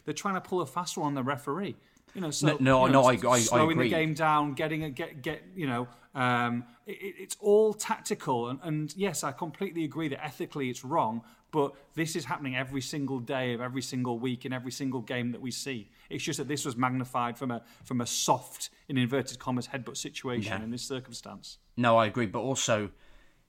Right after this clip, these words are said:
Speaker 2: for me, that's an opportunity for V A R to send the right message. It's the opportunity for Kilman to react the way he did,
Speaker 1: Mm-hmm.
Speaker 2: V A R to see that and say, "No, regardless of, of his reaction, that's a red card."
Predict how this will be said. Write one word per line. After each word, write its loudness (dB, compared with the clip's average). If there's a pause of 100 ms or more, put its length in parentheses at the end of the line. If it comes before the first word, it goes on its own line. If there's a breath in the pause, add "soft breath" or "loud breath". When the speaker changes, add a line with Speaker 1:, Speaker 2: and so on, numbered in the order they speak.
Speaker 2:
for -4
me, 4
that's -2
an 0
opportunity -2
for -12
V -6
A -4
R -4
to -8
send 0
the -6
right 0
message. -10 (580)
It's -8
the -2
opportunity -4
for -6
Kilman -2
to -6
react -2
the -6
way 2
he 0
did, -8 (360 loud breath)
Speaker 1:
Mm-hmm. -14
Speaker 2:
V 2
A 4
R 0
to -8
see -2
that -4
and -6
say, -2
"No, 0
regardless 2
of, -8
of -4
his -8
reaction, -6
that's -8
a -8
red -8
card." -4